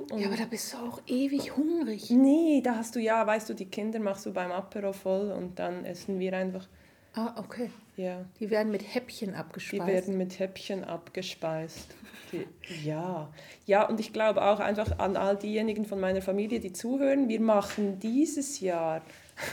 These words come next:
Speaker 2: <laughs> Mini-Pizza, ihr dürft
Speaker 1: Nee,
Speaker 2: euch schon
Speaker 1: nee, nee, nee, nee.
Speaker 2: überlegen.
Speaker 1: Apero, dann kommt die Bescherung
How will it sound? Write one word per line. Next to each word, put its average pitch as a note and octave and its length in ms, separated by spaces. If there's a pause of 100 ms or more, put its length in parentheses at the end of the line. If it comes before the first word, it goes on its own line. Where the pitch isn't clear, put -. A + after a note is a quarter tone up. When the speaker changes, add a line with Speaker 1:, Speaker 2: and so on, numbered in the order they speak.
(120)
Speaker 2:
<laughs> E4+ 680
Mini-Pizza, A#3 800
ihr A#3 120
dürft A3+ 160
Speaker 1:
Nee, C#4 120
Speaker 2:
euch C#4 80
schon B3+ 100
Speaker 1:
nee, A#3+ 40
nee, A3+ 160
nee, A3+ 60
nee. B3+ 220
Speaker 2:
überlegen. A#3+ 340 (420)
Speaker 1:
Apero, A#3+ 800 (800)
dann A#3+ 340
kommt A3 380
die G#3 60
Bescherung F#3+ 840